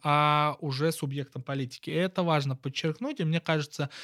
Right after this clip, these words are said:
впервые сыграв по правилам Кремля, они получили тот итог, который хотели. Но дальше начинается уже другая для нас личная история, что народ готов был выходить, и на следующий день,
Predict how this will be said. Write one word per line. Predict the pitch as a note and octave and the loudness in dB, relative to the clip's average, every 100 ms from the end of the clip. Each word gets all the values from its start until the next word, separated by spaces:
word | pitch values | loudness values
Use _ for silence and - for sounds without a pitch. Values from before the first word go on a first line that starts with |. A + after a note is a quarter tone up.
| - - _ - | -18 -20 _ 4
впервые | G#3 G3+ F#3+ D#3 | 6 8 8 4
сыграв | - D3+ D#3 C#3+ | 2 2 2 2
по | D3 | -2
правилам | E3 D#3 D#3 D#3 | 2 4 4 0
Кремля, | - F#3+ A#3 | 0 0 2
они | F3+ | 2
получили | C#3+ D3 C#3+ - D3 | 0 -2 -2 -2 -4
тот | D#3 C#3+ | -4 -4
итог, | C#3+ F3+ E3+ | -2 -4 -4
который | C3 C#3+ C#3 | -6 -4 -6
хотели. | - C#3 B2 B2 | -6 -6 -6 -4
Но | C#3 | 0
дальше | D3+ A#3+ C4+ D3 | 4 6 4 -2
начинается | C3 C#3 D#3+ F#3 C3+ | -6 -4 -4 -4 -8
уже | C#3 | -8
другая | C#3 C#3 B2+ A#2 | -8 -4 -4 -4
для | A#2 | -8
нас | A#2 A#2 - | -8 -10 -10
личная | A#2 - B2+ | -10 -8 -8
история, | B2 - C3 A2+ - _ - - - - | -8 -2 0 0 -6 _ -20 -20 -20 -12
что | - - D#3 D#3 D3+ D3+ - | -12 -2 4 6 4 2 4
народ | E3 F3 F#3 | 6 8 8
готов | E3 F3 F3 | 8 6 6
был | C#3+ C#3+ | 4 2
выходить, | D3 D#3+ D#3+ B3+ D#4 - | 2 2 2 0 -2 -2
и | |
на | D3 | -2
следующий | C#3+ E3+ D#3+ - | 0 -4 -4 -4
день, | D#3+ B3+ E4+ | -2 -2 -4